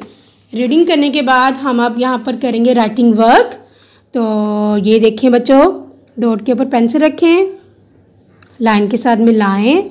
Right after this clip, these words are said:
आगे जाएं, आगे जाएं और यहाँ पर आपने स्टॉप कर जाना है। जब आपने यहाँ स्टॉप करना है तो थोड़ा सा ऊपर जाना है, ठीक है।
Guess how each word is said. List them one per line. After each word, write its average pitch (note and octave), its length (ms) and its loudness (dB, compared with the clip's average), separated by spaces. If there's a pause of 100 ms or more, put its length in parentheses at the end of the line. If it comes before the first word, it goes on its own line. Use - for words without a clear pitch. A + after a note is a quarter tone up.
(500)
आगे A3 340 0
जाएं, C#4 360 2
आगे C4+ 340 -2
जाएं C#4 320 2 (840)
और A3 840 2
यहाँ A3 420 0
पर D4+ 200 2
आपने A3+ 420 2
स्टॉप D4 480 0
कर B3+ 160 0
जाना G3 260 -4
है। F#3 100 -10 (440)
जब A3+ 140 -2
आपने A3+ 220 0
यहाँ A#3+ 200 0
स्टॉप A#3 340 -4
करना C4+ 260 4
है C#4+ 80 0
तो D#4+ 80 -2 (100)
थोड़ा E4+ 500 0
सा F4+ 160 -2
ऊपर A#3+ 360 -4
जाना G3+ 260 -2
है, G3 60 -8
ठीक B3 200 -2
है। G4+ 220 2